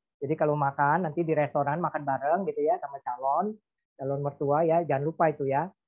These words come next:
Jadi pada saat mau makan, langsung kalian buru-buru ambil dulu. Bukan ambil sendok buat ke piring sendiri ya, bukan ya. Tapi ambil sendok buat taruh ke piring calon mertua. Saya yakin Anda diterima deh.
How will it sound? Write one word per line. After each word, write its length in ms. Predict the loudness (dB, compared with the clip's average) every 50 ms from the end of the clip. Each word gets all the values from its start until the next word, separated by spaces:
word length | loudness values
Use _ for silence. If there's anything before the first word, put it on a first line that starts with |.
| _ -8
Jadi 280 | -4 -2 -2 -2 -2 -4
pada 160 | -6 -6 -4 -2
saat 180 | -2 -2 -4 -4 -8 -10 -8
mau 120 | -4 -2
makan, 480 | 0 0 2 2 4 4 4 4 4 2 2
langsung 240 | 0 0 0 0 2
kalian 280 | 2 2 4 4 4
buru-buru 400 | 4 4 4 4 4 4 4 4 4
ambil 280 | 4 4 6 6 6 6
dulu. 320 | 6 4 2 0 0 -2 -4
Bukan 160 | -4 -4 -4 -2 0
ambil 240 | 0 2 0 0 0
sendok 280 | -2 0 0 0 0 -2 -6 _ _ _ _
buat 160 | -2 -2 0 -2
ke 80 | -2
piring 320 | 0 2 4 4 4 2 0
sendiri 280 | -2 -2 0 0 0 2
ya, 160 | 2 2 2
bukan 360 | 0 -2 -4 -4 -4 -4 -2
ya. 160 | -2 -2 -2 -2 -6 _ _ _ _
Tapi 280 | -8 -2 -2 0 -2 -2 -4 _ 0
ambil 400 | 0 2 4 6 8 8 8 6
sendok 400 | 4 2 4 4 4 4 2 0 _ 0
buat 160 | 0 0 0 -4 _ _ _ _
taruh 320 | -4 0 2 2 2 2
ke 140 | 0 0 -2 -2 -4 _ _ _
piring 320 | -2 0 0 0 -2 -4 -6 -10 _ _ _ _ _ _
calon 220 | -4 -2 -2 -2 -2
mertua. 320 | -2 -6 -6 -10 -12 -14 -16 _ _ _ _ _ _
Saya 320 | 0 2 4 6 6 6
yakin 240 | 4 4 0 -2 -2
Anda 240 | -2 -2 -2 -2 -2
diterima 400 | -2 -4 -4 -4 -4 -4 -6 -8
deh. 160 | -10 -12 -16